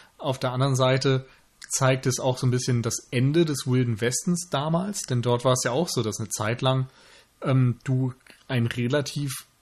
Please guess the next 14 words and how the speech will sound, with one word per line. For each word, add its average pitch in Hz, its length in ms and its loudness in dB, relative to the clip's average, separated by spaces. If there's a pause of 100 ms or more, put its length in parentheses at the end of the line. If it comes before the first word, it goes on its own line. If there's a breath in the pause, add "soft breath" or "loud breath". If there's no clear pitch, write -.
(320)
solides 143 460 0
Leben 160 300 2
führen 123 340 0
konntest 113 400 -2
als 104 240 -4
Bandit, 127 500 -6
weil 101 380 -4 (500)
das 113 200 -2
Land 127 240 2
einfach 139 180 -2
nicht 127 140 2
erschlossen 151 580 0
war, 151 240 2
weil 117 240 2